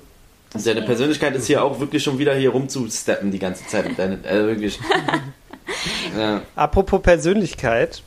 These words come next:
Speaker 3: würdest du sagen, aus deiner Sicht, und jetzt nicht zu viel Augenkontakt, während du das beantwortest, bitte,
Speaker 2: Mhm.
Speaker 3: würdest du sagen, Eli hat sich verändert, seit,
Speaker 1: Mhm.
Speaker 3: äh, s-, seit er so groß geworden ist?
Speaker 2: Ja, also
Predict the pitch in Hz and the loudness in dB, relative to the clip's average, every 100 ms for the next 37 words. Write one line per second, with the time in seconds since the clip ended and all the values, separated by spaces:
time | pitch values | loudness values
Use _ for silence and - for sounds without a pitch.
0 | - 156 208 180 165 165 170 170 165 170 | -4 -4 -4 0 4 6 6 4 2 0
1 | - - 135 123 - 139 143 117 110 175 | -6 -2 -2 0 2 4 4 2 0 -6
2 | - - - 123 135 139 175 - - 170 | -8 -20 -10 -4 -2 0 -2 -2 -6 -2
3 | 135 143 131 120 123 127 113 113 113 117 | 0 0 -4 -4 -4 -4 -6 -6 -4 -6
4 | 113 - 113 107 120 113 - 123 - 190 | -10 -8 -10 -6 -8 -8 -8 -6 -2 -2
5 | 226 226 247 - 139 156 156 147 143 143 | 0 0 0 -2 -4 -2 2 2 2 0
6 | 156 151 156 - 147 135 135 180 - 156 | 2 2 0 -4 -2 -2 0 0 0 0
7 | 160 165 113 113 143 147 151 160 160 - | 0 -2 -4 -6 0 2 4 2 0 -2
8 | 302 254 226 226 262 147 - 143 147 151 | -2 0 -2 0 -2 -2 -2 2 4 4
9 | 143 147 135 143 156 170 156 160 165 185 | 2 0 2 2 2 -2 0 -2 -2 -6
10 | - - - - 233 226 214 214 208 208 | -8 -16 -20 -8 0 4 4 2 -2 -6